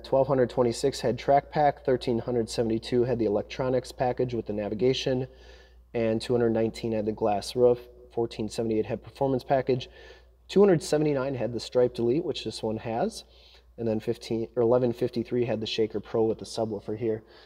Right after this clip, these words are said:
There is a tire inflator kit underneath here, which is right there.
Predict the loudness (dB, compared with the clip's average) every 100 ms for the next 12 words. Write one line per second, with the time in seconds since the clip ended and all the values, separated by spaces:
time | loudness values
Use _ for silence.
0 | _ 0 2 4 4 4 -2 -6 -2 0
1 | 0 -2 -6 -16 -20 -16 -16 -16 _ -2
2 | 4 4 4 4 4 4 2 0 0 -6
3 | -2 0 2 0 0 0 0 -4 -16 -20
4 | -20 -20 _ -20 _ _ _ _ _ _
5 | _ -6 -4 -4 -8 -6 0 0 2 4
6 | 4 2